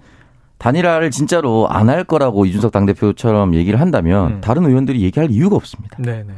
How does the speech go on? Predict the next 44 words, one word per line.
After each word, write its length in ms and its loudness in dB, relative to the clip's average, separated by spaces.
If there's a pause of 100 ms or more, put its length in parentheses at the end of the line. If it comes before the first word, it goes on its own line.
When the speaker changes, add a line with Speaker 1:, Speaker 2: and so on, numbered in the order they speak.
(140)
Speaker 1:
그러니까 120 -2
두 260 2
명이 360 2
배드캅 360 -2
국갑을 440 -2
하고 160 2
있는 140 2
거죠. 220 -4
Speaker 2:
아, 280 -4
그렇지. 140 -16
Speaker 1:
그룹을 320 2
나눠서. 640 0
Speaker 2:
한 160 -6
명은 240 -6
때리는 320 0
역할을 360 -6
하고. 280 -12
Speaker 1:
네, 320 2
이준석 380 2
대표는 640 0
전략상 1000 0
단일화를 460 0
하든 360 -2
안 140 0
하든 380 0
Speaker 2:
음. 140 -18 (140)
Speaker 1:
우리는 300 2
하지 180 0
않겠다라고 540 0
해서 180 0
계속해서 380 -2
안철수 360 -4
후보를 180 0
지원나갑니다. 840 -2
Speaker 2:
음. 380 -10
Speaker 1:
실제 300 0
안 180 0
한다 280 0
하더라도 340 -4
이렇게 360 2
발언을 340 0
세게 260 -2
나가면 540 0
Speaker 2:
네. 140 -10